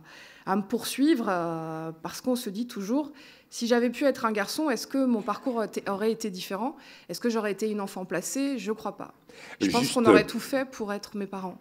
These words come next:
Speaker 2: Juste un mot, on reviendra sur la pouponnière. Vous arrivez en dix-neuf cent quatre-vingts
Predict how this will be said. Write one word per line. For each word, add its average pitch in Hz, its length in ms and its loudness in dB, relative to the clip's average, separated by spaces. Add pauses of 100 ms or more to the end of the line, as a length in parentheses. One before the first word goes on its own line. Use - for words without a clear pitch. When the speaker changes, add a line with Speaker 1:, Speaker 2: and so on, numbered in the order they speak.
(260)
Speaker 2:
Juste - 260 4
un 92 80 8
mot, 95 220 10
on 80 100 6
reviendra 82 460 4
sur - 160 0
la 76 100 0
pouponnière. 82 640 4
Vous 71 220 -6
arrivez 73 320 0
en - 60 -2
dix-neuf 78 320 -6
cent - 160 -6
quatre-vingts 98 640 0